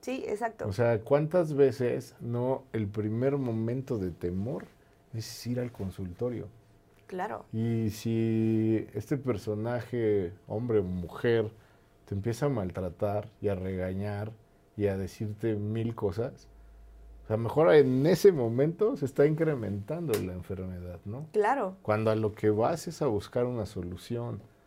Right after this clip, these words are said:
Speaker 2: a buscar un aliado frente a esa batalla que tiene que dar tu cuerpo, bueno, no tu cuerpo, tú, hablando otra vez de la completitud, ¿no?
Speaker 1: Claro.
Speaker 2: Eh, somos al final del día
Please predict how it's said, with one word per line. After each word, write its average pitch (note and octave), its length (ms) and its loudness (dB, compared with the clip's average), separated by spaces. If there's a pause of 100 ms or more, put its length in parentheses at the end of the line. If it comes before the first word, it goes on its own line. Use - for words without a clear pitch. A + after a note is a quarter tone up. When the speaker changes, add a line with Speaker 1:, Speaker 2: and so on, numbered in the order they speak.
(180)
Speaker 2:
a F#2+ 60 -6
buscar G2 420 0
un A#2+ 160 -2
aliado G#2 680 2
frente F#2 440 -6
a F#2 60 -4
esa G2 320 -4
batalla F#2+ 480 -6
que F2+ 120 -12
tiene F2+ 480 -8 (120)
que G2+ 120 -2
dar F#2+ 260 -6 (600)
tu C3 140 0
cuerpo, A2 420 0
bueno, A#2 340 0
no B2 140 -4
tu B2+ 100 -4
cuerpo, A2+ 320 -2
tú, C#3 360 0 (440)
hablando A#2 440 4
otra A2 220 8
vez A2 140 8
de A2+ 120 8
la G2 160 0
completitud, F#2+ 840 -6
¿no? G2+ 180 -8
Speaker 1:
Claro. A3 400 2 (400)
Speaker 2:
Eh, G2+ 260 2
somos C3 440 2
al F#2+ 120 2
final G#2+ 400 -4
del A2 180 -2
día G#2+ 460 2